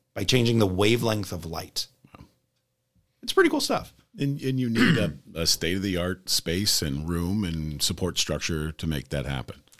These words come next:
Speaker 1: Correct.
Speaker 2: Yeah.
Speaker 1: My favorite part of the building is actually sterile processing.
Speaker 2: Tell me more.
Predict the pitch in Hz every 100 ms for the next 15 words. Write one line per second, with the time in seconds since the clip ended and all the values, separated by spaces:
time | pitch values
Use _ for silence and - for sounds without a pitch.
0 | _ _ - 104 80 - - _ _ -
1 | - 107 101 190 220 - 95 87 80 80
2 | 78 82 90 - - 90 - 101 101 -
3 | 92 80 - 90 69 - - - - -
4 | _ _ - - - 123 123 123 110 110
5 | 85